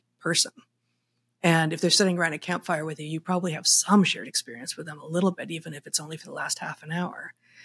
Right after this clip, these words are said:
But these accounts that show up online, and even if, even if you've been s-, like, "Oh, yeah, I remember this one. This one showed up a month ago. This one, like, this one again." You don't know if they're real. You don't know if they're part of a,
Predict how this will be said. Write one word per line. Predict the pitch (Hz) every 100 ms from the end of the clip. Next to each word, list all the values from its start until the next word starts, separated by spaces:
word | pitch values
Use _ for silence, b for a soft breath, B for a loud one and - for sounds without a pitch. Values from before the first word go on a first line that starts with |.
| B B B B B _ -
But | 151 - _ _ _ _ _ _ _ _ _
these | - 165 165
accounts | 165 - 233 - -
that | 160
show | - - -
up | 247 - -
online, | - 160 151 208 220 - 139 - _ -
and | 170
even | 185 240 262
if, | 208 - - -
even | 247 240
if | 190
you've | 185
been | 175
s-, | 165 -
like, | 170 160
"Oh, | 202 190 175
yeah, | 185
I |
remember | 180 190 190
this | 156 -
one. | 151 165
This | 170
one | 180
showed | 160 - 175
up | 175 175
a |
month | 180 196
ago. | - - -
This | 175 -
one, | 175
like, | 165 -
this | 190 185 180
one | 160
again." | - - - - B B B B -
You | 269
don't | 247
know | 165 151
if | -
they're | 90
real. | 160 196 247 254 226
You | 233 269
don't | 262 196
know | 180 165 156
if | 160 -
they're | 151
part | - 151 156
of | 147
a, | 151